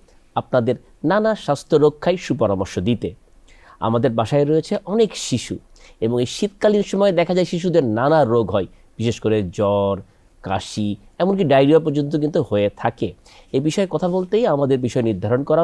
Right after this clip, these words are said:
হয়েছে শীতকালীন শিশুদের নানা রোগ, প্রতিকার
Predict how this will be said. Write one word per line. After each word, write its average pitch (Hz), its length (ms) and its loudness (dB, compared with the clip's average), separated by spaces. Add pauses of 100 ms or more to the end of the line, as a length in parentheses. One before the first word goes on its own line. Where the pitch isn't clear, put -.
হয়েছে 185 280 0 (560)
শীতকালীন 214 520 0 (100)
শিশুদের 135 380 2 (120)
নানা 107 240 2 (200)
রোগ, 131 180 4 (440)
প্রতিকার 170 420 2